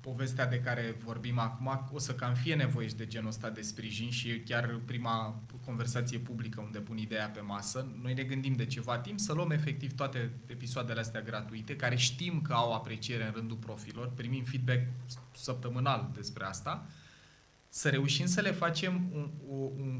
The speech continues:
un fel de chitul dirigintelui sau ghid de implementare în care să le spunem, „Bă, uite, la conversația despre memorie, uite niște exerciții pe care le putem face cu copiii să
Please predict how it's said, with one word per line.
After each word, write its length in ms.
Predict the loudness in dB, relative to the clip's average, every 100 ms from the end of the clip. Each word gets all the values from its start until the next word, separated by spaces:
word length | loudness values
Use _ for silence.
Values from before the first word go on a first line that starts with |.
| 0 0
un 60 | -2
fel 200 | 0 2
de 120 | 2
chitul 280 | 4 2 2
dirigintelui 640 | 2 4 4 4 2 2
sau 220 | 2 0 0
ghid 160 | 0
de 80 | 2
implementare 800 | 2 2 0 0 0 2 2 0 -2
în 260 | 0 0
care 320 | 4 6 6
să 160 | 4 2
le 80 | 2
spunem, 260 | 2 2
„Bă, 60 | 2
uite, 320 | 2 0 -4 0
la 100 | 0
conversația 640 | 0 -2 0 0 0 0
despre 320 | 0 0 0
memorie, 460 | 0 0 2 0 0
uite 260 | -2 -2 -2
niște 240 | -2 -2
exerciții 580 | -2 0 -2 -4 -8 -8
pe 80 | -6
care 200 | -4 -4
le 60 |
putem 200 | -4 -4
face 260 | -2 -2 -2
cu 240 | -4 -6
copiii 300 | -8 -6 -4
să 160 | -2